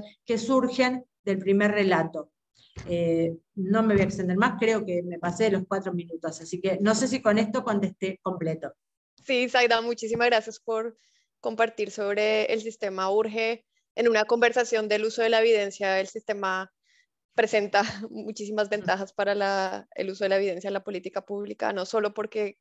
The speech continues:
Speaker 2: consolida, como dices, la información a nivel de país, eh, muy relevante para un país federal además, pero también permite identificar información crucial para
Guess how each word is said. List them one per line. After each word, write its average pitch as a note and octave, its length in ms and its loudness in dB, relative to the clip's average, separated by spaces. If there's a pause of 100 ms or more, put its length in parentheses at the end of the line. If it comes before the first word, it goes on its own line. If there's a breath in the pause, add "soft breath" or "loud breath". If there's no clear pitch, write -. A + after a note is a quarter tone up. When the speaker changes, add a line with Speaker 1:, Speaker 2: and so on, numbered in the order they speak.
(460)
Speaker 2:
consolida, G3 760 0
como G3 220 -8
dices, F#3 280 -6
la G3 60 -2
información F#3 580 -8
a F3 60 -6
nivel F#3 240 -4
de F3+ 80 -4
país, F#3 500 -4 (600 loud breath)
eh, E3+ 340 0
muy G3 180 -2
relevante F#3+ 440 0
para F#3 160 -6
un F3+ 60 -10
país E3+ 240 -4
federal F3 340 0
además, E3 400 -4
pero F#3 240 -2
también F3+ 580 -2
permite F#3+ 720 0 (280)
identificar F#3+ 540 -6
información F#3 580 -8
crucial G3 460 0
para G#3 520 0